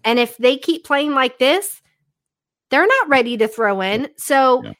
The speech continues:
Speaker 1: if you really, truly are ready to start making these jumps, I just don't, my biggest thing is I don't know. I don't wanna say waste a roster spot because I don't blame these guys, right? They,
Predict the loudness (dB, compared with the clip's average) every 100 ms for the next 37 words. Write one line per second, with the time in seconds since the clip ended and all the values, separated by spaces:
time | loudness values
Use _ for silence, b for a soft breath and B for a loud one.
0 | _ -4 -2 -2 -2 -4 -2 0 0 -2
1 | -4 -6 -4 -4 -4 2 4 4 2 2
2 | 2 0 -4 -6 -10 -2 0 0 0 -2
3 | -2 -4 -6 -4 -6 -6 -4 -2 -2 -4
4 | -16 -18 _ _ _ _ _ _ _ -6
5 | -2 -4 -2 -4 -4 _ _ _ _ -6
6 | 0 0 0 -2 -4 -4 -2 0 0 -4
7 | -8 -4 -2 0 -2 -4 -2 2 2 2
8 | -2 -6 _ _ _ -8 -2 0 -2 -4
9 | -2 -2 2 2 2 2 2 2 0 2
10 | 2 2 -4 2 2 2 -6 -4 -2 -2
11 | -6 -2 0 0 0 2 2 2 0 0
12 | 2 0 2 2 2 2 0 0